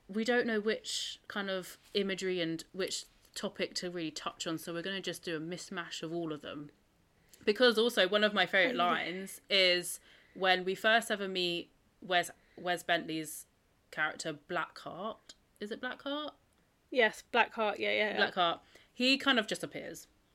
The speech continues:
Speaker 1: and then he walks into, like, a bar in the middle of nowhere, <laughs> and the guy outside is like,
Speaker 2: Yeah.
Speaker 1: "Angels only," which is obviously, <laughs> which made me laugh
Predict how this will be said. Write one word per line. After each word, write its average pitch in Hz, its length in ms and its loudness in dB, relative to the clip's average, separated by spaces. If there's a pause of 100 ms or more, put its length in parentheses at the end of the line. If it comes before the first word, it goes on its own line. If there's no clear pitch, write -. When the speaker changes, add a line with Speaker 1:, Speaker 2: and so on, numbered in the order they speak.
(300)
Speaker 1:
and 190 100 2
then 185 80 2
he 180 80 2
walks 196 320 0
into, 190 240 -4
like, 170 160 0
a 170 60 -8
bar 165 320 2
in 160 80 0
the 165 60 -2
middle 170 200 0
of 160 80 -2
nowhere, 160 440 0 (120)
<laughs> - 140 -8
and 202 160 4
the 202 60 2
guy 214 280 6
outside 190 540 4
is 180 100 0
like, 175 360 8
Speaker 2:
Yeah. 240 440 8
Speaker 1:
"Angels 233 460 8
only," 190 640 2 (140)
which 202 160 2
is - 80 2
obviously, - 440 2 (420)
<laughs> 698 400 -20
which 330 180 0 (140)
made 339 260 2
me 330 220 -4
laugh 233 440 2